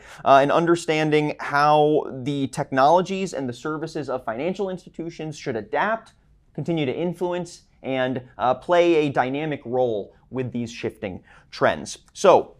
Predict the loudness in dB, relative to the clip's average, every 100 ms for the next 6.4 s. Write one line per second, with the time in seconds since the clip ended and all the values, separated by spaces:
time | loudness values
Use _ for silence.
0 | _ -4 -2 -2 -6 -8 -8 -8 -8 -10
1 | -10 -6 -4 -2 6 6 6 0 -4 2
2 | 2 4 4 4 2 4 4 4 0 -2
3 | -2 -8 -14 _ -14 -8 -4 -4 -4 -6
4 | -4 -4 -2 -2 -2 -2 -4 0 2 2
5 | 0 -4 0 2 0 -4 -6 -4 2 2
6 | 0 -4 -16